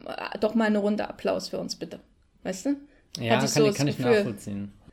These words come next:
Speaker 1: Äh, deswegen gefällt er mir nicht so sehr, nicht so wie, wie Lincoln zum Beispiel,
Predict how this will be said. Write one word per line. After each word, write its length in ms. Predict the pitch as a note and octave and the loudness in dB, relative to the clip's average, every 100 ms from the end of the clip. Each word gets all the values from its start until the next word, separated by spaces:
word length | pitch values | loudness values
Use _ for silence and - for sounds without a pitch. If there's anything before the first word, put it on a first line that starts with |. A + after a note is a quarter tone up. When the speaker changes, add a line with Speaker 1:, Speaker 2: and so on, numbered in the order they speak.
| _ - | _ -10
Speaker 1:
Äh, 340 | G3+ G3 F#3+ G3 | -6 -4 -4 -4
deswegen 640 | G#3 G#3 G#3 F#3+ G3+ G3 | -2 0 0 -2 -6 -8
gefällt 360 | G#3 B3 A3+ | -4 0 0
er 80 | A#3+ | 2
mir 520 | A#3 A3+ A3 A3 G#3+ G#3 _ | 2 2 2 -2 -4 -8 _
nicht 300 | A3 A#3 - | 0 0 -2
so 220 | A3 A3 | -4 -4
sehr, 680 | G#3+ G#3 G#3 G3+ G#3 G3+ F#3 | -4 -2 0 2 0 -2 -2
nicht 220 | G3+ G#3+ - | -4 -4 -4
so 220 | A3 G#3 | -6 -4
wie, 340 | G3 G3+ G3+ | -4 -2 -2
wie 260 | G3+ G3+ G3 F#3+ G3 F#3+ | -2 -2 -2 -4 -6 -2
Lincoln 460 | G#3 G#3 F#3+ E3+ | -2 -2 -6 -8
zum 160 | - G3+ | -10 -8
Beispiel, 540 | E3+ F3+ - F#3+ F#3 | -8 -8 -10 -8 -10